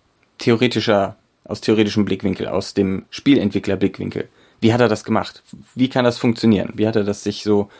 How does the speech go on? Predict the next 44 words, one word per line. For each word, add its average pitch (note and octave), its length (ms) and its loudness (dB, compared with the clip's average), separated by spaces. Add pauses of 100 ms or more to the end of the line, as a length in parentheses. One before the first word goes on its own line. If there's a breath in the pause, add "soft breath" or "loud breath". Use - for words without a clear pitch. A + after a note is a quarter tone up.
(260 soft breath)
ausgedacht G#2 640 -2
und G2 260 -4 (600 soft breath)
was - 260 -4
hat A2 80 -4
er A2 80 0
dabei G2+ 220 0
beachtet, G#2 440 -6
dass G#2 140 -4
es G#2 80 -10
auch G2 140 -6
wirklich G2+ 220 -8
immer E2+ 140 -6
Spaß B2 320 0
macht? A2 320 -2
Was G#2 160 -6
ist G2+ 140 -6
noch G2+ 160 -2
an G2 240 0
so F#2+ 300 0 (400 soft breath)
Balancing A2 420 2
dabei? F#2 280 2
Was F#2+ 100 -6
sind G2 100 -2
da F#2 60 0
so F#2 100 -2
die G2 160 -4
Kniffe? - 380 -2 (1900 soft breath)
Das - 160 -6
Problem A#2+ 440 2
an A2 140 0
so B2 100 0
einem C#3 120 0
Spiel B2+ 240 0
ist B2 80 0
natürlich, A#2 420 0 (600 soft breath)
das - 160 0
kann B2+ 120 0
man A#2+ 120 2
nicht A2 160 2
mal G#2 200 0
eben A2+ 200 0
einmal G2+ 320 0
so C3 160 0
rauspacken A2+ 720 -2